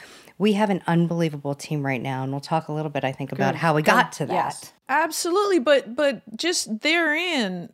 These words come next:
Speaker 3: Leslie, you, you can talk about a new leader coming in. You can talk about change. You can per-, you can look at persuading people. X amount of people when you came in were turtles,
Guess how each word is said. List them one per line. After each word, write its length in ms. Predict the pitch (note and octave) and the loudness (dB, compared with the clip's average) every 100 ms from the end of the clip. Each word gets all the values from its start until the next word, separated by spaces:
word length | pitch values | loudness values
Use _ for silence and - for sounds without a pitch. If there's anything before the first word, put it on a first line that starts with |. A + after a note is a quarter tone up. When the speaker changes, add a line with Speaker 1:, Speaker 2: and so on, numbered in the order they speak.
| - | -6
Speaker 3:
Leslie, 480 | F#3+ F#3 F#3 F3+ G#3 | 0 0 0 -2 -2
you, 180 | B3+ - | -2 -2
you 180 | B3 D#4 | -4 -4
can 160 | F4+ | -6
talk 240 | - D4 C#4+ | -4 -4 -2
about 300 | B3+ A#3+ A3+ | 0 2 2
a 60 | |
new 160 | A3 G#3+ | 0 0
leader 320 | G#3 G#3 G3 | -2 -2 -4
coming 360 | - F#3+ E3 D#3 | -4 -6 -6 -10
in. 200 | C#3+ E3 | -10 -8
You 100 | A3+ | -8
can 160 | D#4 | -8
talk 220 | - C#4+ | -6 -6
about 300 | B3+ B3 G#3+ - | -4 -4 -4 -4
change. 460 | A3+ E3 D3 D3+ | -6 -6 -8 -6
You 120 | A3 A#3 | -6 -4
can 240 | C#4+ B3+ | -2 -4
per-, 380 | - - - - _ _ | -4 -6 -6 -6 _ _
you 160 | A3 A3 | -6 -2
can 140 | A#3 | 0
look 140 | A#3 A#3+ | 0 -2
at 100 | - | -4
persuading 640 | A3+ - A3 A3 C#4+ C#4 | -4 -4 -2 -2 -2 -6
people. 360 | - G#3 - E3+ | -4 -6 -4 -4
X 240 | C4 - F4+ | -4 -4 -6
amount 260 | D#4+ C#4+ | -4 -4
of 60 | C4 | -4
people 400 | - A#3+ A#3 G3+ | -4 -4 -2 -4
when 140 | G3+ | -2
you 100 | G#3 | -4
came 300 | G3+ B3+ G#3+ | -2 0 0
in 160 | G#3 G3+ | 0 0
were 100 | F#3 | -4
turtles, 640 | - G3+ E3+ C3+ D3 - | -4 -4 -4 -6 -12 -16